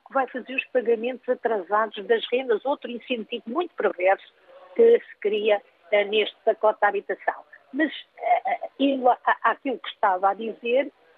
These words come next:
será, a pergunta é: tem o Estado capacidade para satisfazer, eh, para responder aos serviços que aparecem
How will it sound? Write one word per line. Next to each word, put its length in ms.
será, 500
a 60
pergunta 460
é: 240
tem 320
o 40
Estado 460
capacidade 920
para 380
satisfazer, 1000
eh, 400
para 340
responder 1000
aos 160
serviços 840
que 140
aparecem 800